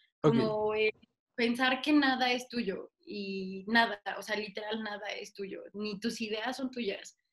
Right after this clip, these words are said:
Speaker 2: Y sí poder como vivir de acuerdo como a, no sé, tengo mis relaciones y mi trabajo y mis proyectos que, que están ahí,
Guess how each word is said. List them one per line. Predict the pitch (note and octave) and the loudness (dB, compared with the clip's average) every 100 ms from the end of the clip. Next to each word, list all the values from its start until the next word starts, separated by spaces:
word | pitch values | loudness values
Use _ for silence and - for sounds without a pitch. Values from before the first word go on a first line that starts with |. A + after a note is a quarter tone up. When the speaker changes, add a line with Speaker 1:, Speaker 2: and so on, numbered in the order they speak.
| _ _ - _ _ - | _ _ -20 _ _ -2
Speaker 2:
Y | B3+ | 6
sí | C#4+ | 6
poder | D4 E4 E4 C#4+ | 6 6 6 6
como | D4 D4 A#3+ | 6 8 6
vivir | A3 G#3 A#3 B3 | 2 2 0 2
de | B3 | 0
acuerdo | A#3 A3 G#3+ G#3+ | 0 -2 -2 -2
como | A3+ A#3 G3 F#3+ | -2 -2 -2 -6
a, | F3+ F#3 F3 G3+ | -10 -8 -8 -2
no | A#3 | -2
sé, | A#3 G#3+ A3+ | -2 -4 -2
tengo | A3+ | 0
mis | C4+ B3 G#3+ | 2 0 -2
relaciones | G3+ G3+ - C#4 C4+ B3 B3 | -6 -6 0 2 4 2 -4
y | G#3+ | -6
mi | G3 | -6
trabajo | F#3+ F#3+ G3+ A3+ A3 A3 A3 | -8 -4 2 2 0 -6 -6
y | G#3+ | -6
mis | G3 - | -8 -6
proyectos | G3 G3 G#3 G#3 A#3 A3+ | -4 -2 -4 -4 -8 -4
que, | G#3 F#3 - - | -4 -4 -8 -8
que | G#3+ | -4
están | G#3+ A#3+ C4 | -2 0 0
ahí, | B3 G#3+ A#3 - | -2 -2 -6 -8